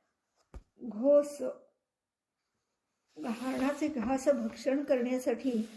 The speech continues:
रोज कावळे येत असत. त्यांना हकलण्याचं काम लक्ष्मण नसेल तर तेव्हा ते सीता काम करत असे. एक सुदन्व नावाचा गंधर्व कागवेश धारण करून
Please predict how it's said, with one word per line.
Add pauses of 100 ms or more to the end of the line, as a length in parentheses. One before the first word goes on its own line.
(220)
रोज
कावळे
येत
असत. (380)
त्यांना
हकलण्याचं
काम
लक्ष्मण
नसेल (220)
तर (100)
तेव्हा
ते
सीता
काम
करत
असे. (260)
एक (260)
सुदन्व
नावाचा
गंधर्व (220)
कागवेश
धारण
करून